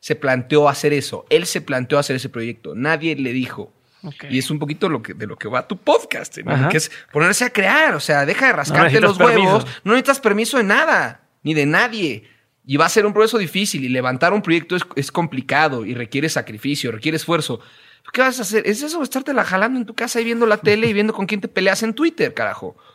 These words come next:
Speaker 1: Cuando
Speaker 2: Sí.
Speaker 1: puedes decir, "¿Qué hago? ¿Qué hago para mantenerme y para seguir tragando este año?". Que si bien, ok, puedo tener ahorros que, porque soy, puedes ser una persona obsesiva de los ahorros, etcétera.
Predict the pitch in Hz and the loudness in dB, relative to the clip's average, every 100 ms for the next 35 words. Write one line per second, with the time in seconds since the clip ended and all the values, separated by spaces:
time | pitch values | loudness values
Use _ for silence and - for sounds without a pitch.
0 | _ - 143 151 208 233 190 202 202 _ | _ -2 0 4 4 2 -2 -4 -4 _
1 | _ _ _ _ _ - 165 139 110 104 | _ _ _ _ _ 0 2 2 -2 -12
2 | _ _ _ - 185 180 180 180 147 123 | _ _ _ 0 2 2 0 0 0 0
3 | 110 - _ 110 123 123 127 127 165 214 | -2 -8 _ -4 -4 -2 -2 0 2 2
4 | 214 117 113 127 151 151 160 131 139 135 | 0 -2 -4 -2 -2 2 0 2 0 -2
5 | 127 120 120 87 82 - 160 220 311 190 | -4 -6 -8 -8 -10 -10 -6 -2 -2 0
6 | - 135 - - - 196 226 214 214 202 | 0 0 -2 -20 2 6 6 6 6 6
7 | 196 196 202 - 143 127 113 156 170 123 | 6 6 2 2 -4 -4 -4 -2 -2 -4
8 | 170 165 180 170 139 160 156 131 - 147 | -6 -2 0 0 2 2 0 -4 0 0
9 | 131 107 117 127 131 117 120 131 151 - | 0 -4 -6 -6 -6 -10 -6 -2 -2 -2